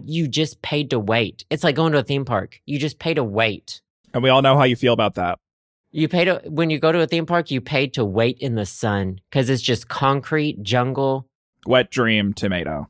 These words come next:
Speaker 1: Tomato, yeah.
Speaker 2: Mm-hmm.
Speaker 1: Um,
Speaker 2: <laughs>
Speaker 1: and then, and then the movie's too big. I can't see
Speaker 2: It,
Speaker 1: the whole thing.
Speaker 2: it's
Speaker 1: Where am I
Speaker 2: just
Speaker 1: s-
Speaker 2: too big.
Speaker 1: I have to pick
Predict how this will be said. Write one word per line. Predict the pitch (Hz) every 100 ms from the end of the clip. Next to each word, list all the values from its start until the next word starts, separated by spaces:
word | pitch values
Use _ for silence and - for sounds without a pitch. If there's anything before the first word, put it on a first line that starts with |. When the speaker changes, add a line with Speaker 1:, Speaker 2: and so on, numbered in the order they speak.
| -
Speaker 1:
Tomato, | - 127 120 117 101 101 -
yeah. | 113 120 117 117
Speaker 2:
Mm-hmm. | 113 123 131 - _ _ _ _ - - - -
Speaker 1:
Um, | 165 151 143 131 131 110 - - - -
Speaker 2:
<laughs> | 202 - - 180
Speaker 1:
and | 190
then, | 202 -
and | 196 190
then | 202 202 175
the | 196
movie's | 147 175 190 196 -
too | 180
big. | 135 135 156 117 104 - _ _ _ _
I | 139
can't | - 170 -
see | 190
Speaker 2:
It, |
Speaker 1:
the | 143
whole | 143 120
thing. | 123 120 107 117 - _
Speaker 2:
it's | 202 202 139
Speaker 1:
Where | 170 226
am | 196
I |
Speaker 2:
just | 190 -
Speaker 1:
s- | -
Speaker 2:
too | 120 107
big. | - 107 110 110 107 92 87 - - -
Speaker 1:
I | 165 180
have | 208 202
to | 190
pick | - 170 123 -